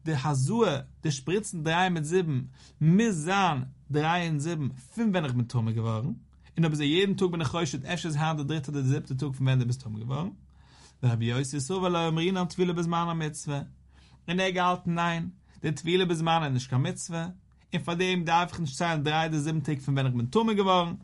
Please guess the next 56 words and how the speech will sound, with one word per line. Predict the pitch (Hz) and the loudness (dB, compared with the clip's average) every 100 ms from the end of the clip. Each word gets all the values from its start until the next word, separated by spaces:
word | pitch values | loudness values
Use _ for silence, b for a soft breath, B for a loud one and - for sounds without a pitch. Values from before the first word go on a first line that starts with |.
| - | -4
נאר | 214 | -2
פון | 214 | 0
ווען | 202 220 | -2 -2
איך | 214 - | -2 0
הייב | 214 208 | 0 0
אן, | 220 | -2
זיך | 175 131 | -2 -2
מיט | 185 185 | -2 -2
טהר | 262 254 | 0 0
זיין, | 180 175 170 175 B B | 0 0 -2 -6 B B
אויף | 175 | 0
דעם | 190 | 2
דריטן | 226 226 | 0 -2
טאג | 160 | -4
און | 160 | -2
אויף | 165 - | -2 -4
דעם | 165 | -2
זיבטן | 180 180 160 | -2 -2 -4
טאג. | 139 147 151 - _ _ b b b | -2 -4 -6 -16 _ _ b b b
איז | 127 | -6
אבער | 120 | -2
אזוי, | 120 123 | 0 0
די | 117 | 0
כהן, | - 180 190 131 | 0 2 2 -2
ער | 131 | -4
קומט | 170 180 | -2 -2
דעran, | 160 165 156 | 0 0 0
דער | 135 | -2
צימער, | 135 185 175 | -2 -2 0
דו, | 123 - - | -2 -4 -2
איך | |
בין | 135 135 | 4 4
א | 147 | 4
מפריש. | 151 214 220 170 156 147 - - B B B B | 2 2 0 -2 -2 -2 -8 -20 B B B B
דער | 214 | 0
מינוט, | 226 214 | 0 0
וואס | 185 | 0
הייבט | 165 170 180 | 0 0 0
אין | 147 | -2
זיין | 143 135 | 0 2
הפרשה, | 127 - 113 117 - - | 0 0 -4 -4 -10 -12
ציל | - 254 226 | -2 0 2
איך | 190 | 0
אויף | 165 | 0
דעם | 175 | 2
דריטן | 202 190 170 | 2 2 0
טאג, | 180 147 123 - | 2 2 0 -6
איך | - | -6
בין | 127 117 | -2 -2
א | |
מטר, | 107 - 165 185 180 190 B B B B | -4 -2 0 2 0 -6 B B B B
אויף | 233 | 0
דעם | 202 | 2
זיבטן | 180 202 190 | 0 -2 -2
טאג, | 156 175 131 | -2 0 0
איך | - | -4